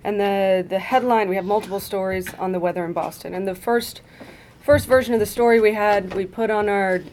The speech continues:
uh, social platforms and on our homepages, and the headline was something along the lines of "Boston braces for more snow."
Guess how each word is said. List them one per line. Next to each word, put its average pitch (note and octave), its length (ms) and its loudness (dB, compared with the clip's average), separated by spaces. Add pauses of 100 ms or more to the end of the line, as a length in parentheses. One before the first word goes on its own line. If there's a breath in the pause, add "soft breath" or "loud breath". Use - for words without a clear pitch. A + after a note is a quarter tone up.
uh, F3 300 -4
social G#3+ 300 -4
platforms G3 520 -2
and F#3 80 -4
on F3+ 80 0
our E3+ 100 -4
homepages, F#3+ 720 -4 (320 loud breath)
and F3+ 100 -4
the F#3 60 -2
headline G3+ 380 0
was F3+ 100 -4
something G3 300 -4
along F#3 180 -2
the F3+ 80 -2
lines F3 300 -6
of F3+ 100 -12
"Boston F3+ 400 -2
braces E3+ 400 -10
for E3+ 140 -10
more E3 200 -8
snow." - 360 -14